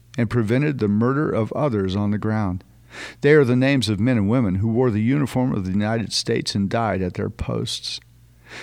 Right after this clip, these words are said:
They are the names of rescuers, the ones whom death found running up the stairs and into the fires to help others.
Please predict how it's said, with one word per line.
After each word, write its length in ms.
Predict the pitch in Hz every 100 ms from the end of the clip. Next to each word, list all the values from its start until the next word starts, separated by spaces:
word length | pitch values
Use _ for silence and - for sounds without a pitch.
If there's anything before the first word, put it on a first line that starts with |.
| -
They 160 | 147 175
are 80 |
the 140 | 165 156
names 340 | 143 190 160
of 80 | 156
rescuers, 720 | 143 143 - - 90 64 - - - - - -
the 80 | 110
ones 300 | 113 139 117
whom 240 | 117 107
death 260 | 107 127 -
found 540 | - 131 120 98 95
running 300 | 120 135 110 147
up 200 | 156 -
the 100 | 147
stairs 600 | - - - 101 90 -
and 280 | 127 120 110 -
into 360 | 147 175 170 180
the 120 | 165
fires 560 | - 147 - - - -
to 140 | 104
help 280 | 101 104 98
others. 380 | 104 101 104